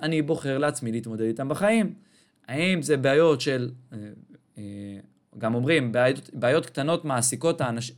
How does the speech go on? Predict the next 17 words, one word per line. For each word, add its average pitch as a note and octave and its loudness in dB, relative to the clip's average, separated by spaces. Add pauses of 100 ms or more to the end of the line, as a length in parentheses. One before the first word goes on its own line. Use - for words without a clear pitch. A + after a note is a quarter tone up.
(260)
מוחות C3+ 2
קטנים, B2+ -2
אנשים B2+ -4
קטנים, C3 -2 (600)
בסדר? C3 2 (280)
ו-, A2+ -2 (280)
וזה A2 -2
בעיות A#2+ 4
קטנות, F#3 -2 (880)
אותם E3 4
הבעיות D#3 4 (240)
שנראות A2+ -2
קטנות D3+ 2
לאנשים C3 0
גדולים, G#3 4 (540)
הן C3+ 0
נראות E3+ 4